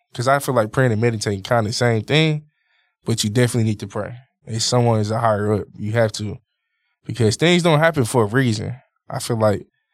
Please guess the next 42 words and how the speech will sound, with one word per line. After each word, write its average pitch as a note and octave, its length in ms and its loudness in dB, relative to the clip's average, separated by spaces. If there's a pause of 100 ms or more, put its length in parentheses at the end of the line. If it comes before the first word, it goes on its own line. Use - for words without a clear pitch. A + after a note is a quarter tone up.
(320)
God A#2+ 240 2
put C3 200 2
you B2 80 2
in A2+ 80 4
situations A2+ 680 0
for B2+ 180 4
a G#2+ 40 2
reason, A2 380 0
'cause G#2+ 220 -2
he A2 120 -2
know G#2+ 180 2
how G#2+ 120 0
you G#2 160 -2
can G#2 340 -6 (1300)
benefit B2+ 580 0
or A2 200 2
making A#2 280 0
a G#2+ 40 0
way A#2 220 2
out G#2+ 100 2
of G#2 80 -4
no A#2+ 140 0
way. G2 320 -8
So G#2 420 -6 (1400)
this, B2+ 220 4
this C3+ 200 0
roller E3+ 240 2
coaster F#3 280 0
I'm F3+ 80 2
going F#3+ 220 0
through F#3+ 120 0
right F#3+ 200 2
now, G#3 320 0 (360)
I A#2 120 0
feel B2+ 160 -2
like B2 320 0
in A#2 140 -2
years B2 320 2
later C#3 260 2
I'm A#2 120 2
not, D3+ 300 0 (440)
but G#2 280 -4